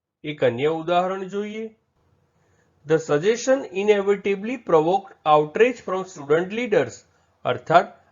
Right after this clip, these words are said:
આ સૂચનથી અનિવાર્યપણે વિદ્યાર્થી નેતાઓનો આક્રોશ ભભૂકી ઉઠ્યો હતો.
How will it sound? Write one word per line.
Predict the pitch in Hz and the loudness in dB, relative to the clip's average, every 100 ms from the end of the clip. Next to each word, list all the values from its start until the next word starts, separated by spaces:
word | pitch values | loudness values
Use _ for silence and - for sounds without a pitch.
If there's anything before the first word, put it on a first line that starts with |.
| - | -2
આ | 135 | -2
સૂચનથી | 135 131 - 139 135 196 - _ _ - | -2 -8 -6 -6 -6 -8 -10 _ _ -6
અનિવાર્યપણે | 143 202 240 247 269 240 220 220 | -2 2 2 2 -2 -6 0 2
વિદ્યાર્થી | 214 135 117 151 180 233 | 0 -4 -2 0 0 -4
નેતાઓનો | 214 180 185 180 185 208 | -6 -6 -2 -2 -2 -2
આક્રોશ | 202 131 - 165 196 | -2 -2 -2 -4 -4
ભભૂકી | 165 160 127 147 151 | -8 -10 -8 -10 -10
ઉઠ્યો | 196 143 135 175 | -8 -8 -6 -4
હતો. | 196 220 233 127 | -4 -4 -4 -6